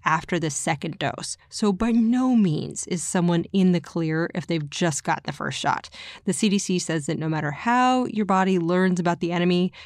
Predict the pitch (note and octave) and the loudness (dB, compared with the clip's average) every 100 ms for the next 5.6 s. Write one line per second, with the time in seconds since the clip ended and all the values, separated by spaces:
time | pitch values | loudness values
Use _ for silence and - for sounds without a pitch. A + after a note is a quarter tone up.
0 | - F3 D#3+ D#3 C#3+ C#3+ - D#3 C#3+ C#3+ | -10 -4 -2 0 -2 -6 -6 -2 -2 -2
1 | C3+ - - - D#3 D3+ D3 D#3 - E3+ | -6 -12 -8 -2 0 0 -2 -4 -2 2
2 | G3 F#3 F#3 F3+ F3 F3 E3 D3+ D3+ D3+ | 2 2 4 4 4 2 0 -2 -6 -6
3 | - F3 F3 D#3+ D#3+ D#3+ D#3+ D#3+ C#3+ F3+ | -2 2 2 2 2 4 2 -2 -4 -4
4 | D#3+ D#3+ D#3+ D#3 F#3 F3 G#3 - D#3 D#3+ | -2 -2 -2 -4 0 2 2 0 -4 -4
5 | - - - - F#3+ F#3 | -8 -18 -20 -4 0 2